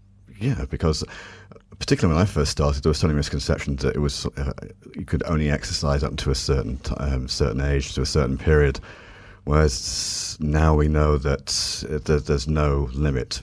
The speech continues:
to the age that you start or to the age that you finish. And so, um, yeah, I wanna carry on doing it for as long as I possibly can, really.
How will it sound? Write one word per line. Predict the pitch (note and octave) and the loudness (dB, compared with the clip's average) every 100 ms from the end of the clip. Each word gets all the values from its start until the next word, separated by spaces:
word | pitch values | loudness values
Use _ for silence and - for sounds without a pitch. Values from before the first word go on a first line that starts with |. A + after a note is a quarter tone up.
| - | -6
to | - C#2 C2+ C2+ | -2 -2 -2 -2
the | C#2 C#2 | 0 2
age | C2+ - | 0 -4
that | - | -6
you | - | -6
start | - D#2+ D2 D2+ D2 | -2 2 4 4 2
or | D2+ | 0
to | C#2 | 0
the | C#2+ D2 | -2 0
age | D#2 - | -2 -2
that | C#2+ | -2
you | D2 | -2
finish. | - A2 - - | -4 -2 -2 -4
And | B1+ C2+ | -6 -4
so, | C#2+ C2+ C2 - - - - - - - | 0 0 0 -4 -18 -20 -20 -20 -14 -4
um, | C#2 C2+ C#2 C2+ C2+ - - - - C2 | 0 2 2 2 -2 -6 -14 -20 -14 -6
yeah, | D2+ F#2+ | -2 -2
I | |
wanna | A#1 A1 | -4 -4
carry | C2 C2 | -4 -4
on | C2 | -2
doing | C#2 | -4
it | A#1+ | -4
for | - | -6
as | B1 | -4
long | C#2 | -4
as | C2 | -2
I | C2 | -6
possibly | D#2 D#2 C#2 | -4 -6 -4
can, | D2+ E2+ | -4 -4
really. | B1 A#1+ | -6 -8